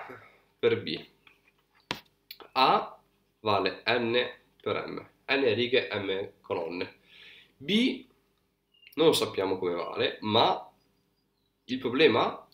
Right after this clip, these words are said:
deve essere defi-, de-, deve essere definita così, M per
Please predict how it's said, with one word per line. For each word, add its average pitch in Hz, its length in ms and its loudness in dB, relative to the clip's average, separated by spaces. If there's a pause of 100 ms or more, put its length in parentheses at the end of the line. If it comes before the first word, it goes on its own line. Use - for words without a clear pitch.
deve 143 280 2
essere 156 280 0
defi-, 151 300 -2
de-, 120 320 -4
deve 147 240 0
essere 104 320 -4
definita 123 320 0
così, 82 400 -2
M 156 540 0 (720)
per 104 440 0